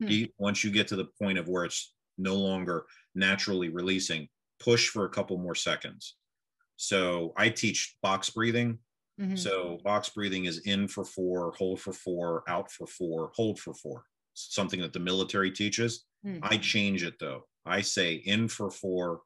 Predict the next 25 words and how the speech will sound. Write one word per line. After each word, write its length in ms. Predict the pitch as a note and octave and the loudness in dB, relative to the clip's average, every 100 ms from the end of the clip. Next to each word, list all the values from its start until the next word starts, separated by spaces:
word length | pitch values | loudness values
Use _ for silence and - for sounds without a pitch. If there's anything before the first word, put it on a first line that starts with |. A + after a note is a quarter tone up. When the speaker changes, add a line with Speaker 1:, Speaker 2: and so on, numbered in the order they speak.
| - | -4
Speaker 2:
hold 280 | G2 G2 F2+ | 0 0 -2
for 180 | - F2 | -8 -8
four, 500 | - F2 E2 D#2 - _ _ | -6 -2 -2 -2 -8 _ _
out 260 | F#2 F2+ - | -2 -2 -4
for 120 | - | -10
seven, 600 | E2+ - G#2 F#2+ D#2 C2+ C2 _ _ _ | -4 2 4 2 0 -6 -14 _ _ _
hold 260 | - E2 D2+ | -6 -6 -6
for 140 | - | -12
four. 260 | - C#3 B2 - _ _ _ _ | -12 -14 -16 -18 _ _ _ _
Speaker 1:
Hmm. 140 | G3 | -10
Speaker 2:
Okay. 300 | A2+ - E2 E2+ | -10 -4 -2 -2
And 120 | F2+ | 0
even 240 | G2+ A2 | 4 4
if 120 | A2 G2+ | 2 2
you 120 | G#2+ | 2
get 220 | A2+ A2+ | 4 2
to 80 | A2+ | -2
four 520 | - C#3+ C3+ G#2+ G2+ F#2+ | 0 2 6 6 4 2
and, 100 | F2+ | -4
and 300 | F2+ F#2 F2+ | -6 -4 -2
you 80 | |
don't 120 | F#2+ G#2 | 2 4
have 140 | A2 | 4
anything 260 | G#2+ G#2+ A2+ | 2 2 4
left, 360 | B2+ G#2+ F#2+ | 6 4 2